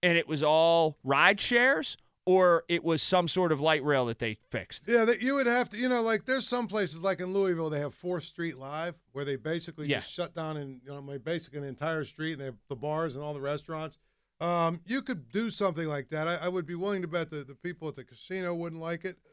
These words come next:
Speaker 2: Um, but you could do that. You could do something. I mean, there, there's something you could do.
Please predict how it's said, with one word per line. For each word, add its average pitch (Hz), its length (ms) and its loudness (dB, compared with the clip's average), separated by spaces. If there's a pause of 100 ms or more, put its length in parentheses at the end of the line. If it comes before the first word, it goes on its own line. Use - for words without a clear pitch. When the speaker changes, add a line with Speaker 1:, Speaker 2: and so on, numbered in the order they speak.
(280)
Speaker 2:
Um, 147 460 0 (1040)
but 196 320 6 (180)
you 247 160 -2
could 247 160 -4
do 160 160 0
that. 127 240 -4 (560)
You 254 100 -2
could 262 160 -2
do 269 160 0
something. 220 380 0
I 208 100 0
mean, 214 180 -2 (320)
there, 233 180 4
there's 247 280 2
something 240 400 -2
you 214 160 -2
could 165 300 -4
do. 175 480 0